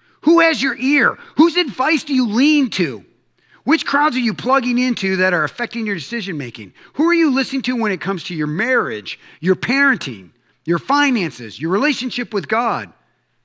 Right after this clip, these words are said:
You're listening to somebody. Your ears are tuned into somebody.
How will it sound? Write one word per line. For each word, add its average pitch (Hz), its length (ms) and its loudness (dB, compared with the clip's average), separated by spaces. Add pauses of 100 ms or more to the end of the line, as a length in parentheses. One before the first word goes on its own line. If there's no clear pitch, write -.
(420)
You're 180 140 2
listening 320 440 2
to 226 60 4
somebody. 143 640 2 (580)
Your 185 180 -2
ears 233 320 2
are 180 60 -6
tuned 240 300 -2
into 190 200 -2
somebody. 143 720 -4